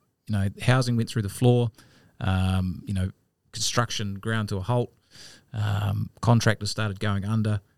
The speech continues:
Uh, there was a lot of pressure on all the sub-, subcontractors as well, non-payment, you know,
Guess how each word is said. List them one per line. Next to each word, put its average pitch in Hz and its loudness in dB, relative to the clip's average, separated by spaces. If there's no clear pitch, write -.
Uh, 98 -2
there 104 0
was 101 0
a 110 2
lot 117 4
of - -6
pressure 113 -4
on 101 -6
all 104 -8
the 101 -8
sub-, 107 -4
subcontractors 113 -2
as 92 -6
well, 113 0
non-payment, 107 2
you 104 -8
know, 98 0